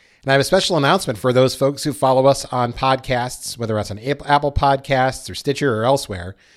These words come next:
We have new episodes coming next week. We'll have three new episodes, and we're rebranding the, the podcast as Voices Driving Change to go along with our annual event from September fifteenth to twenty-fourth.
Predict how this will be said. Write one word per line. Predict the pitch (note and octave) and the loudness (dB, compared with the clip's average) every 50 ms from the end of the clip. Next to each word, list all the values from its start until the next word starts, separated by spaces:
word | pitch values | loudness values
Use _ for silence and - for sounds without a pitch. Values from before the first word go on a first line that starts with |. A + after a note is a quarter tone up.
| _ _ _ _ - | _ _ _ _ 0
We | C#3+ C#3 | 2 4
have | C3 A2+ G#2+ | 4 2 2
new | B2 F3 A3 - | 2 0 0 2
episodes | - F3 F3 E3 D3+ - D3+ C3+ B2 - | 4 2 2 2 0 0 0 0 0 -2
coming | - - C3+ B2+ A#2 A2 | -4 -6 -4 -4 -4 -4
next | A2+ B2 A#2+ - - - | -4 -6 -6 -8 -10 -10
week. | A#2 F#2 - - - _ _ _ _ _ _ _ _ _ _ _ - | -10 -10 -12 -16 -20 _ _ _ _ _ _ _ _ _ _ _ -2
We'll | C3+ B2+ B2 | 0 0 2
have | A2 G#2 | 0 -2
three | - - - - C3 D3+ F#3 G#3 G#3+ G#3 | -6 -10 -10 -4 0 2 2 2 2 2
new | F3 D#3+ E3 E3+ F#3 - | 2 2 4 4 4 2
episodes, | C#3+ D3 - - - - A#2+ A#2 A#2 A#2+ A#2 | 0 -2 -2 -4 -4 -2 0 0 0 0 -2
and | A#2 G#2+ | -4 -6
we're | G#2+ | -6
rebranding | G#2 A#2+ E3 F#3 D3+ D#3+ D#3 D3 D3 D3 | -4 -2 -2 0 0 0 0 2 0 0
the, | C#3 C3 - - | -2 -4 -4 -6
the | - C3+ | -6 -4
podcast | - - C3+ C3 C3+ C3+ - B2+ A2+ A2 - - | -2 0 2 2 2 2 0 -2 -2 -2 -4 -6
as | - A#2 G#2+ F#2+ | -6 -4 -4 -6
Voices | F#2 F2+ G#2 A#2 C3 C3 - D#3 C3 A#2+ | -8 -8 -4 -4 -4 -4 -4 -6 -8 -6
Driving | - - A#2+ A#2 A#2 A2+ A2+ A2+ | -4 -2 0 0 0 -2 -4 -8
Change | A2 - - D#3 C3+ A#2 G#2+ G#2 G#2 - - - _ _ _ _ _ - - - _ - | -6 -4 -2 -2 0 -2 -4 -6 -8 -10 -12 -16 _ _ _ _ _ -20 -20 -20 _ -20
to | - - | -8 0
go | C3 C#3+ D3+ E3 | 4 4 6 6
along | D#3 C#3+ C#3 C#3 C#3 C#3 | 4 4 4 2 2 2
with | C3+ C3 - - - | -2 -4 -4 -4 0
our | A#2+ A#2 A2+ A2+ A2 - | 2 2 2 2 0 -2
annual | B2 A#2+ A#2 A#2+ B2 A#2+ A#2 A#2+ A2 A2 | -4 -4 -2 -2 -2 -2 -2 -2 -4 -4
event | A2 G2+ A2+ A2 G#2 F2 E2+ | -4 -4 -4 -4 -4 -6 -10
from | - - A2 G2 | -14 -14 -12 -12
September | F2+ - F#2+ - - C#3+ C#3 C3 D3 | -10 -12 -12 -8 -6 -4 -2 -2 -2
fifteenth | C#3+ - D3 C#3+ C#3 - - B2+ A#2+ A2+ - | 0 0 0 0 0 -2 -6 -6 -6 -6 -8
to | A#2+ | -10
twenty-fourth. | - - A2 G#2+ G#2+ G2 - - G#2+ F2+ D#2+ - - _ _ | -10 -8 -6 -6 -6 -8 -10 -12 -14 -14 -14 -18 -20 _ _